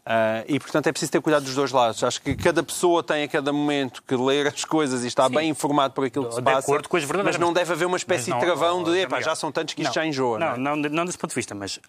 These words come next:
Speaker 2: há acusações falsas em todas as áreas, incluindo nessa.
Speaker 1: Com certeza.
Speaker 2: Portanto,
Speaker 1: E claro que uma
Speaker 2: é,
Speaker 1: acusação falsa
Speaker 2: não
Speaker 1: nesta área
Speaker 2: podemos, não podemos passar de uma, de uma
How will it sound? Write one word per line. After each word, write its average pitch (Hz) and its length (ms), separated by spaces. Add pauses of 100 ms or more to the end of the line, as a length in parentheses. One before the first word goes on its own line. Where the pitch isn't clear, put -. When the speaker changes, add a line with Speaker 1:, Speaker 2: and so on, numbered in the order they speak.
Speaker 2:
há 107 260
acusações 113 440
falsas 139 360
em 151 40
todas 175 260
as 175 120
áreas, 180 240
incluindo 214 340
nessa. 175 220
Speaker 1:
Com 156 60
certeza. 123 420
Speaker 2:
Portanto, 98 220
Speaker 1:
E 107 80
claro 120 300
que 135 120
uma 135 260
Speaker 2:
é, 139 100
Speaker 1:
acusação 139 260
falsa 151 240
Speaker 2:
não 160 120
Speaker 1:
nesta 160 140
área 160 120
Speaker 2:
podemos, 190 320
não 175 160
podemos 175 340
passar 135 500
de 117 100
uma, 127 560
de 127 100
uma 120 480